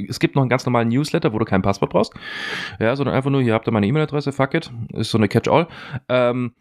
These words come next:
worüber die dich dann halt auch informieren und dafür brauchst, bräuchtest du dann halt jetzt wieder die App zum, ne, Flashen und tralala, aber ansonsten, du kannst die Dinger auch einfach betreiben, indem du sie einfach bloß kaufst, auspackst, ranhängst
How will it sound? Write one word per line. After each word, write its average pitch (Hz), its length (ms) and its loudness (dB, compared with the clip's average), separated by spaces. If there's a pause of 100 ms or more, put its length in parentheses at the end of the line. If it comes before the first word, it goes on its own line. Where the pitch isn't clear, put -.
(240)
worüber 143 340 0
die 139 140 0
dich 135 160 0
dann 135 120 0
halt 131 140 2
auch 117 120 2
informieren 131 440 2
und 127 100 -2
dafür 117 240 0
brauchst, - 340 -2
bräuchtest 131 380 0
du 120 60 -4
dann 117 160 2
halt 117 140 4
jetzt 117 160 -2
wieder 113 120 2
die 110 120 2
App - 200 0
zum, 113 200 0
ne, 139 140 2
Flashen - 360 -2
und 98 100 0
tralala, 151 380 0
aber 117 380 2
ansonsten, 147 680 0
du 131 100 -4
kannst 147 240 -2
die 151 60 -4
Dinger 165 160 2
auch 160 100 2
einfach 139 200 2
betreiben, 131 580 2
indem 139 340 0
du 147 60 0
sie 139 140 2
einfach 135 160 2
bloß 127 180 0
kaufst, 135 480 0
auspackst, 170 560 0
ranhängst 156 640 0